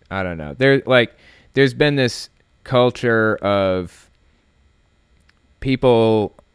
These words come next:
on YouTube feeling like mockery or mocking somebody is virtuous. I don't know where that came from or why they latched onto that, but it's not. It's a bad idea. You do not wanna mock people.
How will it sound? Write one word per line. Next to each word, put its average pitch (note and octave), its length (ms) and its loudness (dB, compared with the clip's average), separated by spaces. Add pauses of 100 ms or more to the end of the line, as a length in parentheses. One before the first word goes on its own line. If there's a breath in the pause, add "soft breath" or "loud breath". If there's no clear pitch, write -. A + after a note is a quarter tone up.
(320)
on G#2+ 200 -4
YouTube G2 720 -4
feeling G2+ 580 -4
like F2 580 -8 (300)
mockery F#2+ 960 -4
or F#2 160 -8
mocking F#2+ 540 -6
somebody F2 440 -8
is F2 140 -8
virtuous. E2+ 880 -10 (240)
I F#2+ 80 -6
don't A2 200 -6
know G2+ 420 -4 (540)
where G#2+ 320 0
that G#2+ 240 -2
came G#2+ 280 -6
from G2+ 320 -6
or F#2 140 -4
why G2 580 -4 (300)
they F#2+ 240 -4
latched G2+ 420 -2
onto G2+ 280 -4
that, F2 220 -6
but F2+ 100 -8
it's - 180 -12
not. F#2+ 360 -8
It's - 140 -20
a F#2+ 40 -10
bad F#2+ 260 -2
idea. F#2 380 -4
You E2 120 -8
do F2 180 -12
not G2 260 -4
wanna G2 160 -8
mock G2 320 -6
people. G2 440 -6